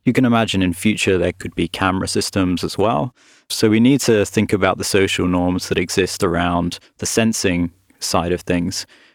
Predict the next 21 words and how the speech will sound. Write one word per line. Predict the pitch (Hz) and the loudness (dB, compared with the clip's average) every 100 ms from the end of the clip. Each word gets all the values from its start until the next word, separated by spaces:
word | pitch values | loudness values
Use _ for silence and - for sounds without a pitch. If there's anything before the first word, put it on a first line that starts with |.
| _ | _
Where | - 110 104 | 0 2 2
does | - 92 | -2 -4
that | 98 | -4
data | - 92 - 90 | -2 -2 -2 -2
go? | 131 127 123 | 2 2 2
How | 110 101 92 | 0 0 0
is | 85 | -2
it | 82 | -4
stored? | - - 135 131 123 117 - - - | -4 -2 2 4 4 0 -6 -20 -10
How | - | -2
do | 95 | 0
we | 92 | 2
know | 90 98 110 | 2 2 2
that | 110 107 | 2 0
the | - | -2
sensor's | - 101 - 87 | 0 0 -2 -2
on? | 110 117 117 117 | 0 2 2 0
How | 101 92 | -2 -4
do | 90 | 0
we | 92 | 0
n-, | 92 87 | 0 -2